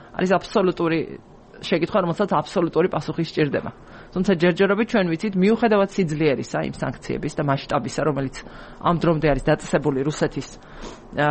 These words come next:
წინააღმდეგ, ვიცით, რომ, ა, არ არის დაწესებული, ა, ემბარგო რუსეთის ენერგორესურსების შესყიდვაზე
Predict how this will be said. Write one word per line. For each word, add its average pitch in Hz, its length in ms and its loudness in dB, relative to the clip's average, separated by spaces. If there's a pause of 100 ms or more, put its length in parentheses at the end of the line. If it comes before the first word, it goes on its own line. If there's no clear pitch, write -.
წინააღმდეგ, 175 760 2 (1400)
ვიცით, 214 440 2
რომ, 240 200 4
ა, 175 540 2
არ 185 220 2
არის 196 180 2
დაწესებული, 160 560 0
ა, 135 640 0
ემბარგო 147 500 0
რუსეთის 156 640 -2
ენერგორესურსების 151 840 0
შესყიდვაზე 143 600 -2